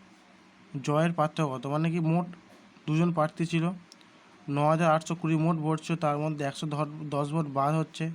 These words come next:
আর যে পরাজিত হচ্ছে সে চারটে ভোট পেলে, যে জিতছে সে ছটা ভোট পাচ্ছে। তাহলে ভোটের পার্থক্য কত তাদের? পার্থক্য হবে এক হাজার নশো বিয়াল্লিশটি। তা মোট কত আছে? ন হাজার আটশো কুড়ি, বাতিল কত? এক হাজার একশো দশ। দুটো বিয়োগ করলে কত হবে?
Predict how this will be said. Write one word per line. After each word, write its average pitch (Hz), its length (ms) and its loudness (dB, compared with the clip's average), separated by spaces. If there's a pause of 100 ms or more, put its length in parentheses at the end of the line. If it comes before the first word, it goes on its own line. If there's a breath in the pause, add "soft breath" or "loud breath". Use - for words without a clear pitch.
আর 139 80 -6
যে 151 200 -2
পরাজিত 151 380 -2
হচ্ছে 160 200 -2
সে 165 100 0
চারটে 165 380 -2
ভোট 160 220 0
পেলে, 170 240 -2 (480 loud breath)
যে 147 180 -2
জিতছে 147 320 -4
সে 165 60 2
ছটা 143 280 -4
ভোট 143 200 -2
পাচ্ছে। 123 300 -10 (280)
তাহলে 139 140 -6
ভোটের 135 280 -4
পার্থক্য 156 440 -2
কত 156 100 -2
তাদের? 160 320 -4 (800 loud breath)
পার্থক্য 170 440 -4
হবে 170 140 0
এক 151 140 0
হাজার 165 300 0
নশো 151 280 -2
বিয়াল্লিশটি। 131 600 -6 (140)
তা 135 100 -8
মোট 156 280 -2
কত 165 200 -4
আছে? 175 220 0
ন 156 160 -2
হাজার 160 240 0
আটশো 156 260 -6
কুড়ি, 160 260 -2 (220)
বাতিল 147 360 -4
কত? 160 220 -4
এক 160 280 -6
হাজার 151 180 -2
একশো 151 240 -8
দশ। 131 240 -10
দুটো 147 280 -4
বিয়োগ 147 320 -4
করলে 160 220 -2
কত 156 160 -4
হবে? 160 240 0